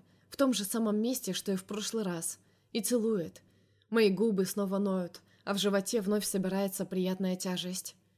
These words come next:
«Даш, поедем домой», шепчет, вдавливаясь в меня твердым пахом. «Не-а, я же работаю сегодня». С мучительным стоном зарывается лицом в мои волосы,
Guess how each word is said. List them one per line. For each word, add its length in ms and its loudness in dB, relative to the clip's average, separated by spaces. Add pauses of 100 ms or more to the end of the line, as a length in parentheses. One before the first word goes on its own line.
(720)
«Даш, 440 -2
поедем 440 -4
домой», 500 -2 (800)
шепчет, 480 2
вдавливаясь 640 2
в 100 -4
меня 260 2
твердым 420 0
пахом. 480 -4 (800)
«Не-а, 560 2 (360)
я 160 4
же 300 0
работаю 460 2
сегодня». 600 -2 (880)
С 120 -4
мучительным 560 2
стоном 440 2
зарывается 540 0
лицом 420 0
в 100 -6
мои 180 2
волосы, 580 -2